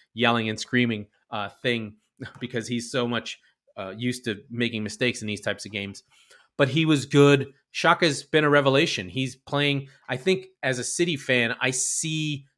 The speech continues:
the pieces that are City. So he's in the Gundogan role. Odegaard's in the De Bruyne role, or more of the David Silva role,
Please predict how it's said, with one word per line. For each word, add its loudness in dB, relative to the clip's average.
the -4
pieces -4
that 4
are 2
City. -6
So 0
he's -4
in 0
the 0
Gundogan 4
role. 6
Odegaard's 2
in 0
the 0
De -6
Bruyne 0
role, 0
or -4
more 0
of -4
the -10
David 2
Silva 0
role, 0